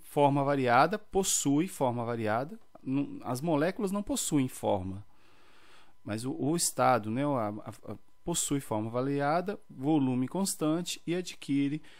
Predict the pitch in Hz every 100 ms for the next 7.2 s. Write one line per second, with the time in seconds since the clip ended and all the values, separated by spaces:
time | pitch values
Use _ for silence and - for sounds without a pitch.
0 | - - - 156 - - 123 123 127 127
1 | 143 147 - - 131 147 - 165 180 151
2 | 110 98 - - - - - 123 - 156
3 | 185 - 120 117 143 - - - - -
4 | - - - - - - - - - -
5 | 127 127 151 - - - - - 131 123
6 | - - - - 107 101 104 117 123 127
7 | 87 -